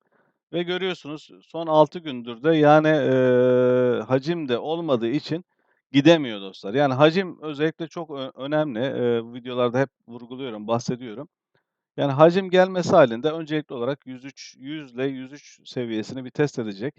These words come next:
Belki bir miktar düzeltme geldikten sonra yüz üç üzeri kapanışlar gelmesi halinde önü açık Onkosem'in. Eee, direnç destek seviyelerine bakacak olursak, eee, yüz birinci direnç, yüz üç ikinci direnç, yüz on dört nokta dokuz hatta yüz on beş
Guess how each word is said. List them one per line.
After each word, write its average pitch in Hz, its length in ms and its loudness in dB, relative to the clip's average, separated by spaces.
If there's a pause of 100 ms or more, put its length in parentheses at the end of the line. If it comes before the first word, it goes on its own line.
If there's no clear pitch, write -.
(560)
Belki 143 260 4
bir 151 60 -8
miktar 139 420 -2
düzeltme 143 440 -4
geldikten 135 520 6
sonra 127 260 -12
yüz 131 220 -14
üç 147 160 -18
üzeri 123 240 -4
kapanışlar 131 560 0
gelmesi 139 500 2
halinde 135 540 2
önü 143 200 -8
açık 139 340 -2
Onkosem'in. 113 580 -14 (640)
Eee, 143 320 -2
direnç 170 300 2
destek 170 340 -2
seviyelerine 160 400 -2
bakacak 160 360 -8
olursak, 156 520 -8 (680)
eee, 123 60 -4
yüz 143 500 -8
birinci 156 380 0
direnç, 123 380 -2
yüz 131 180 -14
üç 160 160 -18
ikinci 147 380 -10
direnç, 156 400 -4
yüz 131 200 -16
on 151 180 -10
dört 143 200 -12
nokta 131 320 -16
dokuz - 320 -18
hatta 131 240 -10
yüz 123 200 -12
on 117 200 -8
beş 147 160 -8